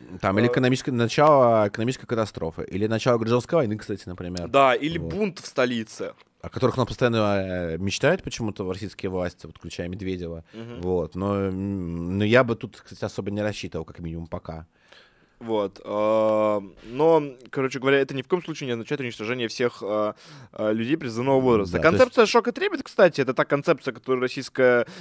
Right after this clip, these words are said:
Speaker 2: во-, вооружённые силы Российской Федерации пытались использовать поначалу. Она как раз направлена на минимизацию потерь, причём, э, с обеих сторон, потому что предполагается, что вы наступаете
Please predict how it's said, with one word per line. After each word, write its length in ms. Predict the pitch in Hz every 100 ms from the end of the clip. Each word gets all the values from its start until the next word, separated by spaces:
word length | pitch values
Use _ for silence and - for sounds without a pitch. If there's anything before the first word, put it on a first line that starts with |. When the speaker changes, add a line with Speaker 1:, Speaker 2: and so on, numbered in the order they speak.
| 143
Speaker 2:
во-, 340 | 120 131 131
вооружённые 600 | 123 123 135 131 147 135
силы 200 | 127 147 127
Российской 280 | 131 127
Федерации 420 | - 135 139 120 113
пытались 300 | 120 120 123
использовать 400 | - 135 117 113
поначалу. 540 | 131 131 - 127 120
Она 320 | 127 185 214 160 - 156
как 120 | -
раз 200 | 180 196
направлена 420 | 175 175 175 175 151
на 140 | 147
минимизацию 680 | 151 160 165 156 170 - 160
потерь, 440 | 160 156 170 101 - - -
причём, 340 | 131 170 151
э, 200 | 139 131
с 80 | 123
обеих 280 | 139 143 135
сторон, 380 | - 156 135 104
потому 300 | - 110 113
что 180 | - 113
предполагается, 720 | 123 - 139 143 147 131 -
что 400 | - - 131 120
вы 200 | 110 139
наступаете 840 | 123 - 127 143 131 120 123 110